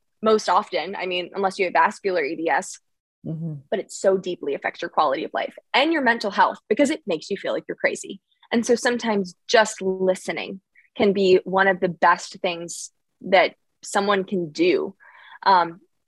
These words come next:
Speaker 1: and that's been something that when I'm in my settings with my healthcare providers, even if they don't know what to do, if they feel, if I feel like my provider is just listening to me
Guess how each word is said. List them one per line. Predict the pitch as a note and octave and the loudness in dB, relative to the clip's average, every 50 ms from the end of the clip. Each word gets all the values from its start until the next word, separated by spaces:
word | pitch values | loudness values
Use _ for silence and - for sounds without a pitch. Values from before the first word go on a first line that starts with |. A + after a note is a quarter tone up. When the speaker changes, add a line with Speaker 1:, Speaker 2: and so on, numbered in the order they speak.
| _ _ - | _ _ -4
Speaker 1:
and | G#3+ G#3+ | 0 2
that's | G#3 G#3 G#3 - | 2 2 2 -2
been | - - G#3 G3 G3 | -4 -4 -4 -4 -4
something | F#3+ G#3 F#3+ F#3 - F#3+ F3+ F3+ | -6 -8 -10 -8 -8 -8 -6 -4
that | F3+ F3 - - | -4 -4 -4 -4
when | - F#3+ E3+ | -6 -4 -2
I'm | E2 B2+ F3+ F3+ F3+ F3+ F3+ | 0 0 2 2 2 0 -2
in | - - F#3+ F#3 F#3 | -6 -6 -6 -6 -2
my | F#3 F3 E3+ F3 F3 F3 - - | 0 0 0 0 -2 -6 -10 -12
settings | _ - G3 F#3 E3+ E3 F3+ F3+ - | _ -2 -2 -2 -2 -4 -8 -8 -6
with | F#3 F#3 - | -6 -6 -6
my | F#3+ F#3+ | -10 -8
healthcare | F#3 F3+ F3+ - _ - F#3 E3+ - _ | -6 -6 -6 -6 _ -2 -2 -2 -2 _
providers, | - F3+ F3+ E3 D#3 D#3+ D#3+ F3 F3+ - - _ _ _ _ _ | 0 2 2 2 2 0 -2 -2 -4 -8 -14 _ _ _ _ _
even | - A#3+ C4 D4+ F4+ | -6 -2 0 2 2
if | G4+ F#4 - | 2 2 4
they | D#4 C4 | 4 4
don't | B3+ C4+ C4+ A#3+ | 4 4 2 0
know | A#3+ A3 | 0 0
what | G#3 G#3 A3 A3 A#3 | 4 4 4 2 2
to | D4 C4+ | -2 -8
do, | B3 D4 D4 D#4 E4 - - | -6 -6 -6 -8 -8 -8 -8
if | A#3 A#3 A#3 | -10 -8 -4
they | A#3 B3 C#4 D4 - | -2 -2 -2 -2 -4
feel, | - D4 C4+ | -6 -6 -4
if | A#3+ A#3+ | 0 2
I | C4+ C4+ D#4 | 2 2 2
feel | D4+ E4+ E4 | 0 -2 -2
like | D#4+ D4 B3+ | -2 -2 -2
my | C4 A#3 A3+ | -4 -6 -6
provider | A3+ B3 G#3+ G#3 G#3 G#3+ A3 | -4 -2 0 0 0 0 -2
is | G#3+ G#3 | -4 -6
just | - G#3+ F#3+ - | -8 -12 -14 -10
listening | F#3 F3+ F#3+ - - - A3+ A#3 A#3 | -10 -10 -10 -10 -12 -12 -12 -12 -12
to | A3 - B3 | -16 -18 -16
me | B3+ C4+ D4 | -16 -16 -16